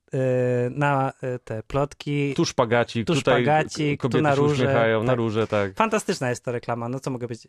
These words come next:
Speaker 1: No trochę rzutem na taśmę, ale to w ogóle nie jest takie samcze, bo tutaj też trzeba powiedzieć, że my gadamy często o jakichś rzeczach w podcaście, które nie są takie smalcze, a tutaj jednak mamy taki destylat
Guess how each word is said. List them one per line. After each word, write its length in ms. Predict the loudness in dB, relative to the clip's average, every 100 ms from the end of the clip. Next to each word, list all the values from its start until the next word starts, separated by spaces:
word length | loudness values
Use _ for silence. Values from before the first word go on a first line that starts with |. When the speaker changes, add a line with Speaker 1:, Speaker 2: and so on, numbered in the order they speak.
| -2
Speaker 1:
No 180 | 0 0 0
trochę 300 | 0 0 -2
rzutem 300 | 0 -2 -2
na 100 | -2
taśmę, 420 | -2 -2 -4 -6 _ _
ale 200 | 0 0
to 140 | 0 -2
w 60 |
ogóle 240 | 0 0 2
nie 80 | 0
jest 160 | -2
takie 240 | -4 -4 -4
samcze, 400 | -2 -2 -4 -4
bo 140 | -4
tutaj 360 | -4 -2 0 -2 _ -20 -20 _ _
też 160 | -2 0
trzeba 160 | 0 0
powiedzieć, 340 | 0 0 0
że 80 | 0
my 140 | -2
gadamy 400 | 0 0 0 -2
często 360 | -2 -4 -4 -2
o 40 |
jakichś 280 | -2 -4 -4
rzeczach 300 | -4 -4 -6
w 40 |
podcaście, 560 | -6 -10 -4 -4 -4 -8
które 260 | -4 0 2
nie 120 | 0
są 180 | -2 -4
takie 260 | -4 -4
smalcze, 560 | -4 -2 -2 0 -2 -2 _ _ _ _
a 140 | -4
tutaj 320 | -2 -2 0 0
jednak 260 | 0 -2
mamy 240 | -2 -2 -2
taki 260 | -6 -6
destylat 800 | -2 -2 0 0 2 2 0 _